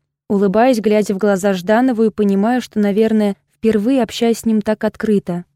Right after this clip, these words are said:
«А ты? Почему подался в правительство?» Спохватываю, что для него это больная тема,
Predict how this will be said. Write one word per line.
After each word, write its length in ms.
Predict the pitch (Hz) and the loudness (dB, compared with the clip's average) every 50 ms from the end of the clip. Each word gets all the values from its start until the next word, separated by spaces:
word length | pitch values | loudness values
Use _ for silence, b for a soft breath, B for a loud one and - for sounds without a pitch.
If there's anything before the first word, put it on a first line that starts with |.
| _ _ _ _ _ _ | _ _ _ _ _ _
«А 120 | - 254 262 | -4 -4 0
ты? 360 | - 208 196 190 208 254 294 - _ _ _ | 2 0 2 2 0 -2 -4 -8 _ _ _
Почему 340 | - 247 - - 254 302 339 | -4 -4 -2 2 2 2 2
подался 460 | - 294 262 220 254 262 247 - - | 2 2 2 4 2 2 2 -2 -4
в 60 | 247 | -6
правительство?» 840 | - - - 285 269 247 208 - - 170 160 - - 180 180 175 170 - _ _ _ _ _ _ _ _ _ | -2 0 0 2 2 2 0 0 -4 -10 -10 -10 -10 -8 -8 -8 -8 -10 _ _ _ _ _ _ _ _ _
Спохватываю, 760 | _ - _ - 196 - - 208 240 277 262 240 202 190 196 | _ -10 _ -6 -6 -4 0 0 0 0 0 -2 -2 -2 -2
что 160 | - - 196 | -2 -4 -8
для 140 | 180 190 202 | -4 -2 0
него 240 | 202 196 196 196 196 | 0 2 2 2 0
это 160 | 190 - 196 | 0 -2 -2
больная 380 | 180 170 196 196 202 208 202 196 | -2 0 0 0 2 0 0 -2
тема, 440 | - - - 202 175 165 160 160 | -4 -2 -2 -2 -2 -2 -4 -8